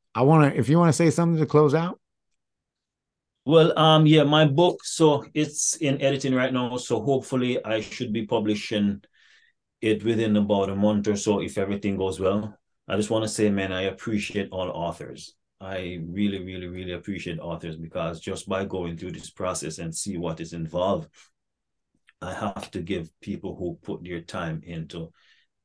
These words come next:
Speaker 2: writing these things on paper so other people can appreciate it. So, I mean, that's one of my things, man, just trying to write and just trying to have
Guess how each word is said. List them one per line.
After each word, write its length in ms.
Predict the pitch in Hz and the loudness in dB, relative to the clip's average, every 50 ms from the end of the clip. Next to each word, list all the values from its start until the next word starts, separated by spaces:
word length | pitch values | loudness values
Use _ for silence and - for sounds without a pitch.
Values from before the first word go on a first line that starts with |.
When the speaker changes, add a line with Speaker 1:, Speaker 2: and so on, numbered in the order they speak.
| _ _ _ _ _ _ - | _ _ _ _ _ _ -12
Speaker 2:
writing 560 | 80 80 92 98 101 101 101 107 98 95 87 | -10 -6 -4 -2 -2 -4 -4 -6 -8 -8 -8
these 280 | 92 92 87 82 - - | -10 -10 -10 -10 -10 -10
things 320 | - 95 87 85 80 80 | -8 -8 -8 -8 -8 -8
on 240 | 80 82 85 85 82 | -10 -10 -10 -10 -8
paper 300 | - 95 90 82 87 82 | -8 -8 -8 -6 -8 -8
so 200 | - - 87 82 | -6 -6 -8 -6
other 260 | - 87 90 90 87 | -6 -6 -8 -8 -10
people 280 | - - 87 82 90 82 | -14 -12 -12 -12 -12 -10
can 180 | - 80 80 | -10 -8 -10
appreciate 640 | 73 67 - - 73 65 - - - 69 65 67 65 | -10 -10 -12 -16 -16 -16 -14 -14 -14 -14 -12 -12 -12
it. 120 | 65 67 _ _ - | -14 -16 _ _ -16
So, 360 | - - 87 80 80 80 _ - | -14 -10 -10 -10 -10 -10 _ -14
I 100 | 85 82 | -10 -8
mean, 260 | 82 80 78 78 78 | -8 -6 -6 -6 -6
that's 300 | 80 87 85 82 - - | -6 -6 -6 -8 -10 -10
one 160 | 90 85 85 | -10 -8 -8
of 100 | 82 80 | -8 -8
my 180 | - 87 82 80 | -8 -10 -10 -10
things, 260 | 78 - 80 78 76 76 | -10 -10 -12 -10 -10 -10
man, 140 | 73 78 | -10 -10
just 200 | 80 78 78 - | -10 -10 -10 -10
trying 280 | - 98 90 87 82 80 | -8 -8 -6 -6 -6 -8
to 100 | 85 85 | -8 -8
write 360 | 85 90 87 90 85 78 - | -4 -4 -4 -4 -4 -6 -8
and 120 | 82 82 78 | -10 -8 -8
just 180 | 82 80 - | -10 -10 -12
trying 220 | - 90 80 80 80 | -10 -10 -8 -8 -10
to 100 | - - | -12 -10
have 240 | 85 85 85 80 | -8 -8 -8 -8